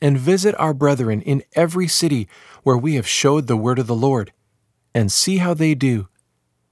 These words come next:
And Barnabas gave counsel to take with them John, also called Mark. But Paul thought it not meet to take him unto their company, which departed from them at Pamphylia, and went not with them to the work.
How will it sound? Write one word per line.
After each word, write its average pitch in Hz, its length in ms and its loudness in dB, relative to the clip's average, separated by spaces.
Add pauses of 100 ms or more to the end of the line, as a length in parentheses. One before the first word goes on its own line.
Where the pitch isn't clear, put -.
(520)
And 110 180 4
Barnabas 165 420 2
gave 143 260 0
counsel 156 480 0
to - 140 -12
take 170 280 -4
with 131 120 -6
them 113 180 -2
John, 110 400 -2 (400)
also 117 300 0
called 117 320 -2
Mark. 120 380 -2 (1080)
But 117 180 2
Paul 170 240 2
thought 135 240 2
it 113 100 -2
not 123 240 2
meet 147 260 0
to 120 100 -6
take 139 280 -2
him 117 240 0
unto 151 240 0
their 135 140 0
company, 127 520 -2 (440)
which - 300 0
departed 165 520 -2
from 147 240 0
them 131 400 0
at 131 160 -4
Pamphylia, 131 680 -2 (360)
and 107 200 0
went 156 180 2
not 151 240 0
with 135 180 -2
them 117 360 0
to - 80 -10
the 110 100 0
work. 107 420 -6